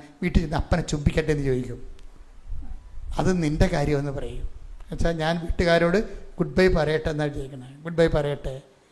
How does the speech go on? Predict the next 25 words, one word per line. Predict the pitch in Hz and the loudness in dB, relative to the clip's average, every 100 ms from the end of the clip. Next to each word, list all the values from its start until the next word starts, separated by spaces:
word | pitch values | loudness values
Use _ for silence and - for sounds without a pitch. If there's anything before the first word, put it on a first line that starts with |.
| - | -2
അവർക്ക് | 165 - | -2 0
അന്ത്യചുംബനം | 160 160 175 170 165 160 | 2 2 2 4 2 2
കൊടുത്തിട്ട് | 160 156 151 | 0 0 0
ഗുഡ് | 165 156 160 | -2 2 4
ബൈ | |
പറയട്ടെ?" | 151 143 143 131 | 4 2 -2 -4
എന്ന് | 139 147 139 | -6 -6 -8
ചോദിക്കും. | 127 - 123 - - - - - | -10 -14 -16 -18 -20 -18 -16 -6
"അപ്പം | - 170 | 4 6
അത് | 185 190 | 6 4
നിൻ്റെ | 170 180 208 | 2 6 6
കാര്യമെന്ന്" | 180 160 156 151 147 | 6 2 2 -2 -4
പറയും. | 143 127 123 - - _ - - _ _ - - - - | -8 -10 -14 -20 -20 _ -20 -20 _ _ -20 -18 -16 -8
അപ്പോൾ | - 202 | 4 6
ഉടനെ | 190 202 214 254 - - - - - - - - - | 6 6 4 0 -12 -20 -20 -20 -20 -20 -20 -20 -2
ഇയാൾ | 185 190 202 196 | 4 6 6 4
തിരിച്ച് | 180 202 | 4 4
വന്നിട്ട് | 185 165 160 160 | 4 4 0 -2
ഈ | 175 - | -2 -2
കലപ്പ | 170 160 - 180 | 2 2 2 2
എടുത്ത്, | 156 156 | 2 0
കലപ്പ | 160 165 185 | 0 0 2
ഉഴുതുകൊണ്ട് | 170 175 196 202 | 2 4 4 2
നിൽക്കരുന്ന് | 156 160 151 151 | 0 -2 -2 -4
ഇയാൾ, | 143 | -6